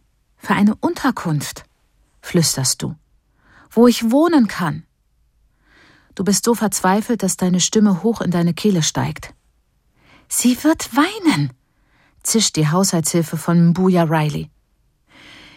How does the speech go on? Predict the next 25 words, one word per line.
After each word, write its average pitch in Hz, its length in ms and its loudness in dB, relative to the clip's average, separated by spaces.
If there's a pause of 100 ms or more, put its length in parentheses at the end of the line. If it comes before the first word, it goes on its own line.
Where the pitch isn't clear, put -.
"Sie 214 240 4
wird 294 240 0
behaupten, 240 580 0
dass 196 160 0
ich 208 140 -6
meine 220 180 4
Verwandten 240 600 -2
anschleppe, 151 640 0 (260)
damit 190 320 4
sie 254 140 2
sie 214 220 0
umbringen. 175 680 -2 (720)
Wenn 254 140 6
ihre 277 260 2
Tochter 294 400 -2
kommt, 151 400 -2 (100)
reden 294 260 4
sie 240 160 2
so. 143 280 -2 (500)
So 220 160 2
ist - 260 0
es 294 140 0
seit 214 240 0
dem 311 120 -2
Krieg. - 440 -4